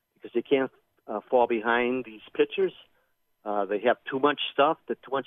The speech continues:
velocity, and too many, uh, uh, fancy pitches,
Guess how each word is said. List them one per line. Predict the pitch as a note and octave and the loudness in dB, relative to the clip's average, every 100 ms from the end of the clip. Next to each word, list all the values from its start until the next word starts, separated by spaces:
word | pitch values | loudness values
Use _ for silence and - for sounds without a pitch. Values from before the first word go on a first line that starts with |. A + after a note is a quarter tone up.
| - | -2
velocity, | A#2 A2 C3+ D#3+ - - D#3 D#3 C3 _ _ _ - | 0 4 2 0 -6 -14 -12 -14 -14 _ _ _ -14
and | F#2+ - | -14 -6
too | C3+ | -2
many, | C#3+ C#3+ C#3 C3+ | 0 0 -2 0
uh, | B2 A#2 A2 G2+ G2 A2+ - | 0 0 -2 -4 -10 -16 -16
uh, | G#2 G2 - | -14 -14 -2
fancy | C3 C3+ C#3+ - C3 | 2 2 0 -6 -12
pitches, | - C#3+ E3 | -10 -8 -10